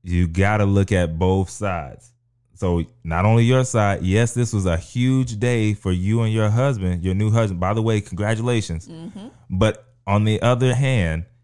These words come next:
Speaker 1: it was not that huge for them. And I hate to, I hate to put it like that. It's the same way with kids.
Speaker 2: Mm-hmm.
Speaker 1: You know, you have a new baby.
Speaker 2: Mm-hmm.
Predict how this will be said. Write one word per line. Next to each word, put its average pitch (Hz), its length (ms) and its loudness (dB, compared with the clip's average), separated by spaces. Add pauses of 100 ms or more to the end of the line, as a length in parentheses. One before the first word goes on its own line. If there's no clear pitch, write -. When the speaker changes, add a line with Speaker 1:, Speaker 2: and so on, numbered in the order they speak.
(380)
Speaker 1:
it 107 80 2
was 95 260 2
not 95 480 0
that 98 240 0
huge 104 360 0
for 90 220 -2
them. 92 340 -2 (340)
And 90 100 -2
I 85 100 -2
hate 113 320 0
to, 104 220 -2 (160)
I 80 140 -4
hate 104 220 0
to 104 40 -2
put 139 200 0
it 131 60 2
like 98 220 2
that. 90 300 -4 (120)
It's 107 160 -2
the 98 80 -4
same 123 300 0
way 120 100 2
with 98 200 0
kids. 151 500 -2
Speaker 2:
Mm-hmm. 180 480 -14
Speaker 1:
You 104 60 -2
know, 95 100 -2
you 107 220 -2
have 120 160 0
a 110 40 -4
new 120 160 0
baby. 127 440 -2 (120)
Speaker 2:
Mm-hmm. 165 140 -14